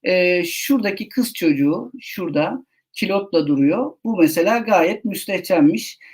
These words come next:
Yani bu resimden tahrik olan insanlar var ve bunu müstehcen gördükleri için mesela, e, kitabı yasaklamak istiyorlar.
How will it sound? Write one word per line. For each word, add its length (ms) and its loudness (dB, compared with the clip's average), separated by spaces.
Yani 260 4
bu 100 4
resimden 500 0
tahrik 400 -2
olan 220 2
insanlar 580 -2
var 360 0
ve 140 -4
bunu 140 -2
müstehcen 720 -2
gördükleri 580 -4
için 300 4
mesela, 540 0
e, 340 2
kitabı 360 -2
yasaklamak 720 -2
istiyorlar. 580 -4